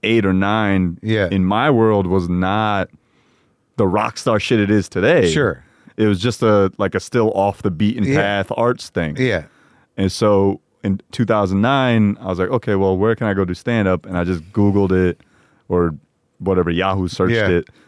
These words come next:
Speaker 1: And, uh, Stress Factory, New Brunswick, New Jersey.
Speaker 2: Vinny.
Speaker 1: Vinny Brand.
Speaker 2: Yeah.
Speaker 1: And he had that, uh, uh, bringer mic on Wednesdays,
Speaker 2: Yeah.
Speaker 1: August nineteenth,
Speaker 2: Yeah.
Speaker 1: two thousand nine. Brought myself and, uh,
Speaker 2: Yeah.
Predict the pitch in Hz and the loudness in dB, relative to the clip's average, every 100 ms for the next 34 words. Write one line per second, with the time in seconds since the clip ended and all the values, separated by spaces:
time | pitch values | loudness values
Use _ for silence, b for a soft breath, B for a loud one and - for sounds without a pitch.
0 | b _ 98 90 87 82 85 82 82 80 | b _ -4 -2 -2 0 0 0 -2 -4
1 | - _ _ _ _ _ _ - - 110 | -10 _ _ _ _ _ _ -10 -4 -2
2 | - 107 98 92 90 104 92 92 90 104 | -2 -2 -2 -2 -2 -2 -2 -4 0 0
3 | 101 80 71 - _ 123 175 190 110 - | 0 -2 -8 -14 _ -4 0 2 0 -6
4 | - 90 110 117 117 123 117 95 82 120 | -8 -2 0 2 0 0 0 0 0 -2
5 | 98 80 107 90 87 92 92 90 92 92 | -2 -4 -4 -2 0 0 0 0 0 0
6 | 87 87 87 85 82 - - 87 85 85 | 0 0 0 0 -2 -6 -8 -4 -2 -2
7 | 82 - _ - 85 104 113 98 87 80 | -4 -6 _ -12 -2 0 2 0 0 -2
8 | 80 87 85 101 95 85 80 73 - _ | -4 -6 -2 -2 0 -2 -2 -4 -12 _
9 | - 92 90 87 98 87 107 87 - 95 | -6 -4 -2 -4 -4 -4 -4 -4 -6 -4
10 | 92 92 87 90 90 85 78 - b b | -2 -2 -2 -2 -2 -2 -6 -10 b b
11 | b b b - 92 92 85 90 - 104 | b b b -4 -2 0 -2 -4 -2 0
12 | 98 - 98 92 92 92 90 - - 101 | -2 -4 -4 0 0 2 0 -2 -8 -6
13 | 92 | -4